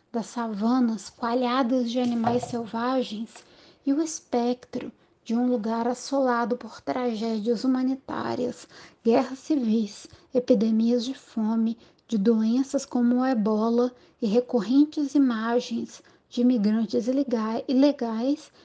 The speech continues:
que arriscam suas vidas na travessia do Mediterrâneo em balsas precárias,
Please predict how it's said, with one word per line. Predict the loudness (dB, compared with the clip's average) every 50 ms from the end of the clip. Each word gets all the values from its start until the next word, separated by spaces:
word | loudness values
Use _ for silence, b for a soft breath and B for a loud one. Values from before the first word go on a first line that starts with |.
| b b _ 0
que | 2
arriscam | 2 2 2 2 0 -2 0 0 -2 -2
suas | -2 -2 -4 -4 -2 -2 -4
vidas | -4 -2 0 0 0 2 0 0 0 -2
na | -2 -4
travessia | -2 -2 -2 -2 0 0 -2 -2 -2 0 0 2
do | 2 2 2
Mediterrâneo | 0 0 -2 -6 -8 -8 -8 -8 -6 -6 -6 -6 -4 -2 -2 0 2 2 2 0 -2 B B B B B _
em | 2 4 4
balsas | 4 4 2 0 0 -2 -4 -6 -10 -12 -12
precárias, | -6 -4 -2 -2 -2 -4 -6 -6 -4 -2 0 0 0 0 -2 -2 -4 -8 -12